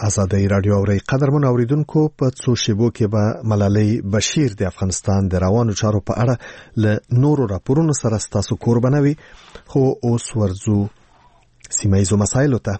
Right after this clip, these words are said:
د پاکستان د صدراعظم شهباز شریف د کابینې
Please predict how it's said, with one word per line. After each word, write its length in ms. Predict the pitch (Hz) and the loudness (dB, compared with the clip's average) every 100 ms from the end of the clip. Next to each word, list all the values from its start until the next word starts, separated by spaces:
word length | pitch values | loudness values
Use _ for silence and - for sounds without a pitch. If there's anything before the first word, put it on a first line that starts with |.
| - | -4
د 100 | 139 151 | -4 -2
پاکستان 420 | 135 - 151 147 135 | -4 -2 0 0 0
د 100 | 127 | -2
صدراعظم 580 | - 92 95 95 120 92 - - | -2 -2 0 0 0 -2 -4 -2
شهباز 420 | 101 117 123 - | 0 2 0 0
شریف 280 | - 127 147 110 | 0 0 0 -4
د 80 | - | -2
کابینې 360 | 98 104 110 | -2 0 0